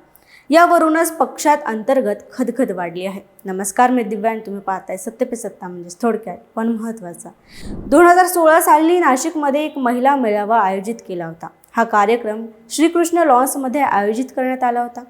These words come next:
भाजपच्या महिला आघाडीच्या राष्ट्रीय अध्यक्ष विजया रहाटकर या प्रमुख पाहुण्या होत्या. कार्यक्रम सुरू असताना अचानक वातावरण ढवळून निघाले. बडगुजर आणि त्यांच्या कार्यकर्त्यांनी कार्यक्रमात घुसखोरी करून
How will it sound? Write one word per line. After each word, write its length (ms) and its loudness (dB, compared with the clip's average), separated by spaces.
भाजपच्या 540 4
महिला 320 2
आघाडीच्या 520 2
राष्ट्रीय 480 0
अध्यक्ष 460 -2
विजया 500 -2
रहाटकर 500 -4
या 140 4
प्रमुख 320 -2
पाहुण्या 440 -4
होत्या. 280 -6
कार्यक्रम 480 6
सुरू 280 0
असताना 520 2
अचानक 460 0
वातावरण 640 0
ढवळून 380 -2
निघाले. 320 -6
बडगुजर 600 0
आणि 220 -2
त्यांच्या 360 -8
कार्यकर्त्यांनी 840 -2
कार्यक्रमात 680 4
घुसखोरी 580 -2
करून 320 0